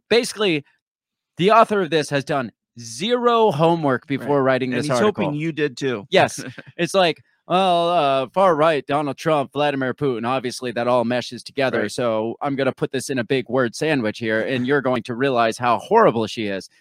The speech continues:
Speaker 1: It's like, "No, she already swore off Vladimir Putin. What are you talking
Speaker 2: Yeah.
Speaker 1: about?" Many of her positions will seem familiar to those who follow authoritarian politicians around the world,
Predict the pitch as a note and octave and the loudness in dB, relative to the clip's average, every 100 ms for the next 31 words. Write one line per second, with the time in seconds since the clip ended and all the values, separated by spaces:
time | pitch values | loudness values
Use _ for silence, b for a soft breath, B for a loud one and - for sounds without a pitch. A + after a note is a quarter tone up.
0 | _ - F3 F3+ D3 F#3+ F#3+ - F3+ F3 | _ -12 -2 -2 -2 -4 -4 -4 -2 0
1 | F3+ E3 D#3 E3+ E3 F#3 - B2+ A2+ A2 | 0 -4 -2 0 2 2 0 -2 -2 -2
2 | G#2+ - F2+ G2+ G2 D3 F3+ C#3+ D#3+ - | -6 -6 -10 -8 -8 -6 -6 2 2 2
3 | A#2+ G#2 F#2+ E2+ _ _ _ _ _ - | -4 -4 -4 -6 _ _ _ _ _ -20
4 | b b b b - E3+ C4 C4 G3+ G3 | b b b b -2 0 2 2 0 0
5 | D#3 C#3+ F3+ E3 B2 B2 G3+ G3 - C3+ | -2 -2 -2 -4 -6 -6 -6 -6 -8 -6
6 | D#3+ G3 B2+ - - B2+ B2+ C#3 B2 D#3 | -4 -2 -2 -2 -2 0 0 -4 -2 0
7 | D#3 C3+ A2+ C3 - G3 G3+ - F#3 E3+ | 2 0 -2 -6 -4 -2 0 0 0 0
8 | B2 - F3+ D3+ - G3 - A#2 G#2+ - | -2 0 0 0 -2 -4 -4 -6 -8 -4
9 | C#3 D3 F#3+ C#3+ A2+ F#3+ C3 F#2 | 2 2 4 0 0 2 2 0